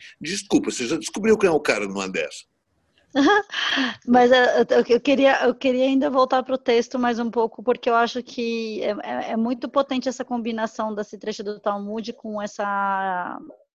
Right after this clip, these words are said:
Speaker 2: essa reflexão que traz o, o texto do Freud e com a situação que a gente tá vivendo, que também é uma, <laughs> é tragicômica. Mas,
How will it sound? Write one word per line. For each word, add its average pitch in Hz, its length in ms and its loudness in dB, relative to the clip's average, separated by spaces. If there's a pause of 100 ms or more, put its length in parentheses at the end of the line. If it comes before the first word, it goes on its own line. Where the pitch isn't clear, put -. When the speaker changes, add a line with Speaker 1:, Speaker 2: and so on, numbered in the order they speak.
(140)
Speaker 2:
essa 208 200 -10
reflexão 202 560 -6
que 208 100 -12
traz 196 380 -2
o, 196 100 -4 (220)
o 185 60 -12
texto 196 300 -12
do 185 120 -10
Freud 233 420 2
e 262 260 -2
com 247 200 -4
a 240 40 0
situação 226 640 -6
que - 120 -10
a - 20 -6
gente 202 300 -8
tá 196 120 -2
vivendo, 196 400 -8
que 208 160 -10
também 202 280 -12
é - 20 -14
uma, 214 180 -4 (140)
<laughs> - 160 -20
é 240 100 0
tragicômica. 202 640 -2 (920)
Mas, 233 680 4